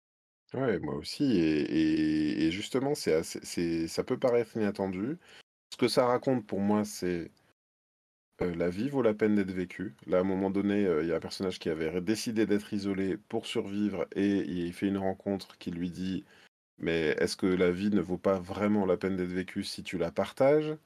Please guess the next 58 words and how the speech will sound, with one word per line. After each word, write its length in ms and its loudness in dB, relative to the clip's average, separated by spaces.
Euh, 120 -4
donc 200 -6
là 120 4
aussi, 320 0
hein, 240 -4
on 100 -4
est 80 -2
vraiment, 480 2
euh, 320 -2
dans, 220 -4
dans 260 -6
un, 280 -4
une 180 -6
autre, 280 -4
euh, 280 -2
un 80 0
autre 240 -4
storytelling 680 0
que 240 -2
celui 320 -4
de 80 -6
la 80 0
survie 400 -4
à 60 -2
tout 140 -12
prix 400 -4
et 100 2
en 80 4
société 640 -6
et 140 0
de 80 -4
quelle 220 -8
manière. 460 -4
Euh, 720 -4
et, 300 0
euh, 460 0
et 180 4
au 100 4
passage, 520 4
euh, 580 2
ce 100 -10
que 80 -2
j'ai 100 6
trouvé 180 0
super 300 0
intéressant, 460 2
c'est 180 -8
que 60 -6
dans 140 0
cet, 160 -4
dans 180 -2
cet 100 -10
épisode-là, 400 2
il 60 2
y 40 4
a 40 6
la 140 6
rencontre, 580 -6